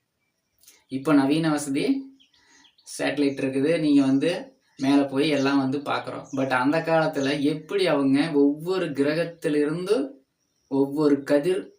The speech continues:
இந்த பூமிக்கு நோக்கி அலையா வந்துட்டு இருக்குது அப்படிங்கிறத எப்படி அவங்க கண்டுபிடிச்சாங்க? அதுதான்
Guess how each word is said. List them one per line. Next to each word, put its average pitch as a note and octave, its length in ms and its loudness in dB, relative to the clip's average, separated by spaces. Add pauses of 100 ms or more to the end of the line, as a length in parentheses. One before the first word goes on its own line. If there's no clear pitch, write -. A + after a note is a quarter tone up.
இந்த C3 280 -4
பூமிக்கு C#3 500 0
நோக்கி B2 560 -10 (400)
அலையா B2 320 -4
வந்துட்டு - 300 -14
இருக்குது - 320 -14
அப்படிங்கிறத C#3+ 500 -12
எப்படி C3 220 -10
அவங்க A#2+ 240 -12
கண்டுபிடிச்சாங்க? - 500 -20 (1600)
அதுதான் B2+ 600 -12